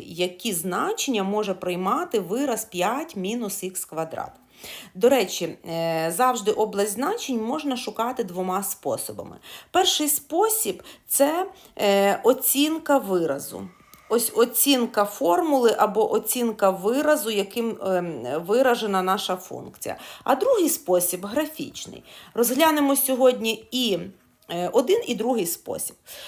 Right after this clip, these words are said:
Давайте спочатку оцінка виразу. Перш за все, я прикидаю,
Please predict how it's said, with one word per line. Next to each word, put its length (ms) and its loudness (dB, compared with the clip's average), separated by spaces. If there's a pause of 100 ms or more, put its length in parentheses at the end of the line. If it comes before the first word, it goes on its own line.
(160)
Давайте 320 2
спочатку 540 0
оцінка 480 0
виразу. 480 -6 (300)
Перш 200 4
за 140 4
все, 320 4
я 200 4
прикидаю, 840 0